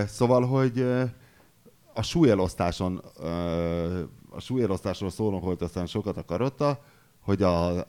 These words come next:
hogy ez, az E harminc M hármon majdnem megvolt az ötven százalék, igazából egyiken se volt meg csontra, és hogy az, a legrégebbin ott úgy volt meg a jobb-bal ötven-ötven százalék, hogy a sofőr nélkül, tehát hogyha beült, a,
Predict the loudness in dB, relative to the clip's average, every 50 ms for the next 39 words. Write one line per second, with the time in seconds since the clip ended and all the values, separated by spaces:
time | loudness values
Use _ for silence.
0 | -12 _ -6 -4 -4 -4 -6 -10 _ _ 0 0 0 0 -4 -4 2 4 6 6
1 | 6 6 4 2 2 2 0 2 2 2 2 4 2 2 2 4 2 2 2 0
2 | -2 -6 -10 -14 -12 -12 -12 -14 -14 _ _ _ -6 0 4 8 10 10 10 8
3 | 8 4 2 2 0 0 0 0 -2 -2 -2 0 0 0 0 2 -2 -2 2 0
4 | 2 4 4 4 4 2 0 -4 -4 -4 -4 -4 -4 -2 -2 -2 0 -2 -2 -2
5 | -2 -4 -6 -4 -6 -6 -4 -4 -6 -6 -10 -12 -14 -14 -8 -6 -4 -4 0 0
6 | 2 2 2 0 -2 -4 -12 -20 -20 -20 _ _ _ _ _ -8 -8 -6 -4 -6
7 | -2 -2 0 0 -2 -4 -6 -10 -8 -4 0 2 2 4 4 4 4 4 4 2
8 | 2 2 2 2 2 2 2 0 -2 -6 -14 _ _ -4 -4 -4 -4 2 4 6
9 | 6 8 8 8 8 6 4 0 -2 0 2 2 4 6 6 6 6 6 2 0
10 | 2 2 2 2 2 0 -4 -8 -4 -2 -2 -2 0 -2 -4 -4 -4 -4 -6 -8
11 | -8 -6 -4 -2 0 0 0 2 2 2 0 0 2 2 4 4 4 4 4 2
12 | 2 4 4 4 4 4 2 2 2 2 0 0 -2 0 0 0 -2 -2 -4 -4
13 | -6 -6 0 4 6 6 6 6 4 2 2 0 -4 -4